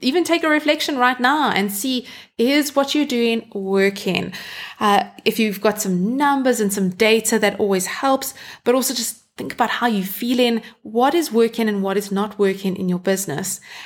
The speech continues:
And by all means, keep trying something. That's where I'm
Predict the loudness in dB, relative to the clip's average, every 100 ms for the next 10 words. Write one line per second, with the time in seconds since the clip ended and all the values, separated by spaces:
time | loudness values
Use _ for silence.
0 | -4 2 4 4 2 -2 -10 _ _ _
1 | _ _ 0 2 0 0 -2 -4 -8 _
2 | -20 -2 -2 -2 -2 0 2 2 0 0
3 | -2 -2 0 0 0 0 2 2 0